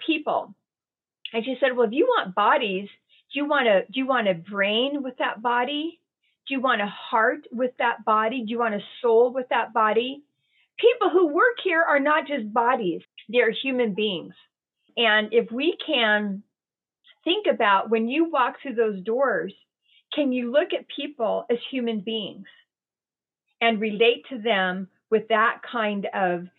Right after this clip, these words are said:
you know, "Mankind is my business"? And I think that if we can just take that into heart,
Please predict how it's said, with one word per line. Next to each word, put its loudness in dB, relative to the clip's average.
you 2
know, 2
"Mankind 0
is -8
my -6
business"? -10
And 0
I 0
think -8
that -2
if -6
we -8
can -4
just -8
take -6
that 0
into -6
heart, -4